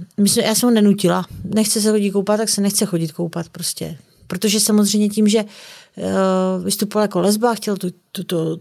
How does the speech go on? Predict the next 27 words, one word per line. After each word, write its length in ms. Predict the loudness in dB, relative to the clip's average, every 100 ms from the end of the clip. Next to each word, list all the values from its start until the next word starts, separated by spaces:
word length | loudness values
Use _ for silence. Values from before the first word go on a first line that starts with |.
| _
to 120 | -8
klučičí 720 | -2 -2 0 0 -2 -2 -2 -2
jako 260 | 0 0
spíš 320 | 0 -4 -2
oblečení, 760 | 0 2 2 0 0 2 2 0
tak 200 | -4 -6
je 80 | -6
v-, 160 | -6 -6 -6
už 380 | -4 -4 -6 -6
v 40 |
těch 160 | -4 -2
dvanácti 500 | 0 2 2 0 -2
měl 200 | -2 -2
plavky 320 | -2 -4 -4
jako 160 | -6 -6
kraťasy 560 | -4 -4 -2 -2 -2
a 40 | 0
jenom 240 | 0 0
vršek 520 | 0 -2 0 0 -2
a, 140 | -6 -8 -12 -20 -12
a 60 | -8
tak. 260 | -2 -4 -4 -18 -20 -14 -2
Ale 140 | 0
prostě 300 | 0 -2 -2
pak 200 | -4 -4
už 140 | -4
nechtěl, 600 | -2 -4 -2 0 0 -2